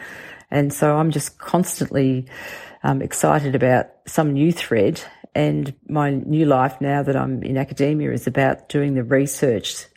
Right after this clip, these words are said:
that underpins the evidence for the guidelines that we give athletes. So that was a small part of what I did at the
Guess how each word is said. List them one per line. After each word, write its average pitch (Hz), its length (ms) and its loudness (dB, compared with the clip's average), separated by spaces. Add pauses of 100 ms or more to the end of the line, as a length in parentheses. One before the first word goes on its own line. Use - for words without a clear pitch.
(240)
that - 320 0
underpins 131 920 -2
the 127 280 0
evidence 131 720 -2 (320)
for 135 520 -2
the 120 140 -8
guidelines 135 640 0
that - 100 -4
we 143 100 -4
give 139 200 -2
athletes. - 580 -4 (500)
So - 100 0
that 175 120 4
was - 140 -4
a 135 60 -2
small 175 280 2
part 143 280 0
of 123 80 -2
what 123 80 2
I 131 80 2
did 127 200 -2
at 113 120 -6
the 123 280 -2